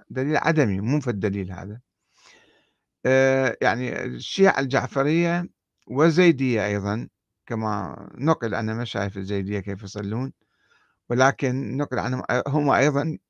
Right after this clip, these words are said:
يسبلون، فال-، والمالكية.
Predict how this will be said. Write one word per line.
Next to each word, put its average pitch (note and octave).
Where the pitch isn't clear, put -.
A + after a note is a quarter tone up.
يسبلون، A#2
فال-، B2
والمالكية. A2